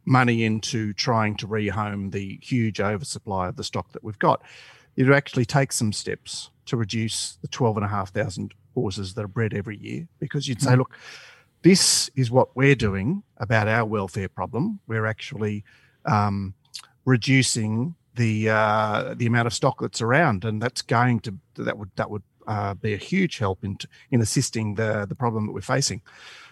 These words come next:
Speaker 1: So thanks to Mick for, um, for at least coming out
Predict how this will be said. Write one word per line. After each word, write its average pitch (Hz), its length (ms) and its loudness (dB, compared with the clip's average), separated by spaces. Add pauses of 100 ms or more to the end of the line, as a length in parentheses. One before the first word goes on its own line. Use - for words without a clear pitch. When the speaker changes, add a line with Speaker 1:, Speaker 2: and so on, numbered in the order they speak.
Speaker 1:
So 117 440 4 (400)
thanks 156 240 4
to 120 60 0
Mick 127 240 2
for, 110 300 -2
um, 101 380 0
for - 260 0
at - 120 -6
least 135 240 2
coming 110 280 0
out 113 180 2